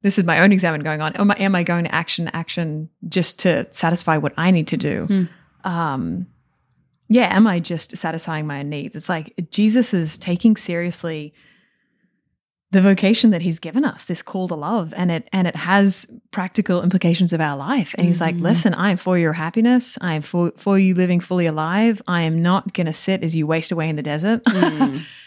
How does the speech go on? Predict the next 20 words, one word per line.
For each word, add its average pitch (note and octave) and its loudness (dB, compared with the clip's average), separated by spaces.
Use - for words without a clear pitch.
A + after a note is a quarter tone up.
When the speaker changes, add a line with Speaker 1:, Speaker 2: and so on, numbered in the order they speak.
Speaker 1:
And G2 4
we're G#3 6
gonna A3 6
learn F3+ 4
these F3+ 4
little F3+ 0
things, F3+ -2
like, E3 -2
practical A3 2
things F3 2
that E3 0
actually, F3 -2
they're E3+ 2
for F#3+ 0
our C3+ -2
happiness. - -2
They're D#3+ 2
for F3 0
our, C#3+ -4
um, F#3 -8